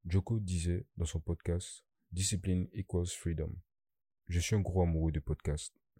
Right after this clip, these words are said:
J'écoute énormément de podcasts et c'est même ça qui a fait que j'en ai lancé un aujourd'hui. Mais lorsque j'ai écouté l'épisode de, de Joko, il en a tellement, je sais même plus c'est lequel,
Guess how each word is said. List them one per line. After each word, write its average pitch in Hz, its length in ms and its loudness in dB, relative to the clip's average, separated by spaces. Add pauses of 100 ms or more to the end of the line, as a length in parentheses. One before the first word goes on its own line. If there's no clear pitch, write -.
(440)
J'écoute 80 400 -2
énormément 82 440 2
de 78 100 -2
podcasts - 720 -4 (400)
et 80 220 2
c'est 80 180 0
même 85 180 4
ça 87 200 2
qui - 80 0
a 76 80 2
fait 80 160 0
que 76 440 0 (220)
j'en 76 320 0
ai 78 80 4
lancé 78 440 0
un 80 100 2
aujourd'hui. 73 440 0 (460)
Mais 90 480 4 (440)
lorsque 110 280 4
j'ai 98 120 4
écouté 92 340 2
l'épisode 87 480 2
de, 80 420 0
de 78 240 0
Joko, 82 460 -2 (500)
il 80 100 0
en 82 120 4
a 87 100 4
tellement, 82 420 2 (200)
je - 120 -12
sais 82 60 -2
même 82 160 2
plus 87 140 -2
c'est - 100 -4
lequel, 78 380 -2